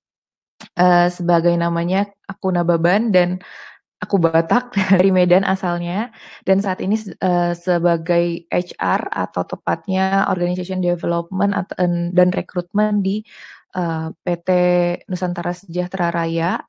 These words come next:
atau yang biasa teman-teman kenal dengan Cinema X X one, yang saat ini masih kebanyakan tutup gitu ya. Oke, nah, eh, saat ini kita mau bahas tentang strategi untuk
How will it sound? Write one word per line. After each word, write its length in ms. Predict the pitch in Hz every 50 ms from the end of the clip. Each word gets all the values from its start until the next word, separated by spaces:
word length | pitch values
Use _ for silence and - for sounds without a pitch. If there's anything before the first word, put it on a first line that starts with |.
| _ _ _
atau 400 | - - - - - 185 175 175
yang 80 | 175 175
biasa 320 | 170 170 170 - 180 -
teman-teman 480 | 185 175 170 175 175 180 180 180 170 170
kenal 320 | - 175 180 185 190 180
dengan 240 | 175 170 170 170 170 175
Cinema 400 | - 190 175 170 170 165 170 170
X 240 | - 170 - - -
X 160 | 165 - -
one, 320 | - 175 170 160 160 165 170 _ _ - - - _ _ -
yang 160 | 190 190 190
saat 240 | - 190 190 - 190
ini 80 | 190
masih 320 | 202 190 185 175 - 190 -
kebanyakan 480 | 170 165 160 160 165 160 165 160 165
tutup 400 | - 160 160 - - 147 147 - _ _ _ -
gitu 240 | - 160 - 151
ya. 240 | 151 151 156 170 190 - _ - - - - - - - - - - - - -
Oke, 560 | 226 220 220 - 220 202 185 170 165 165 - _ _ _ _ _ _ _ _ -
nah, 320 | 202 202 185 - - - -
eh, 540 | - 247 247 254 254 262 254 254 254 254 247 247 -
saat 240 | - 233 233 -
ini 240 | - 226 226 226 262
kita 240 | 254 262 247 262 254
mau 160 | 247 220 196 185 165
bahas 320 | 175 170 180 214 226 226
tentang 320 | - 202 190 190 214 214 226
strategi 800 | 220 - 196 190 185 - 185 170 165 180 214 240 254 269 269 269 _ _ - - - - _ _ -
untuk 640 | 214 214 202 202 202 196 202 - - 254 254 254